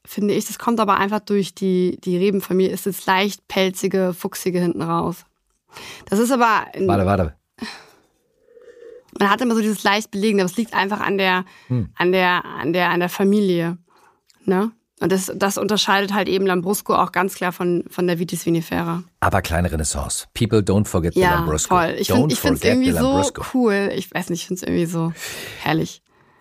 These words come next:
Speaker 2: Weil dir auch gleich Bilder im Kopf entstehen wahrscheinlich,
Speaker 1: Ja.
Speaker 2: ne? Aber auf jeden Fall kann man festhalten, mehr Qualität als Masse, oder?
Speaker 1: Ja.
Speaker 2: Inzwischen.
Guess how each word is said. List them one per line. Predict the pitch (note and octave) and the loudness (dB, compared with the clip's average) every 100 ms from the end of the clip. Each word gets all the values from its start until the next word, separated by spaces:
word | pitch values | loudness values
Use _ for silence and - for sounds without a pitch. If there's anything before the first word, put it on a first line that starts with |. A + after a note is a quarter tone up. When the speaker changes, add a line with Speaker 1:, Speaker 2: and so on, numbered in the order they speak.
| _ _ | _ _
Speaker 2:
Weil | F2+ F#2 G#2+ | -2 2 4
dir | B2+ | 4
auch | F#2+ | 4
gleich | F#2+ E2+ | 2 2
Bilder | D#3+ A2 | 2 2
im | D#2+ | 2
Kopf | D#2 C#2+ | -2 -4
entstehen | D2 - C2 | -6 -6 -6
wahrscheinlich, | C#2 - C#2+ F3+ | -6 -4 0 2
Speaker 1:
Ja. | - | 4
Speaker 2:
ne? | A#2+ - - _ _ _ - - - - - C#4+ C#4+ | 0 -4 -16 _ _ _ -20 -18 -18 -20 -18 -16 -2
Aber | C3 D3 | 2 2
auf | C#3+ | 2
jeden | F3+ F3+ | 0 2
Fall | F3 | 2
kann | D#3+ D3 | 2 0
man | D3 | 2
festhalten, | D#3 - C3 A#2 | 0 0 0 2
mehr | A#2 A#2+ | 2 2
Qualität | - B2 B2 A#2 | 2 0 0 -2
als | F#2+ - | -4 -4
Masse, | E2 C#2 - C2+ | -2 -2 -2 -6
oder? | F2+ C3 D3 | -4 -2 -2
Speaker 1:
Ja. | - | 0
Speaker 2:
Inzwischen. | - D#2 - B1 | -2 -2 -6 -10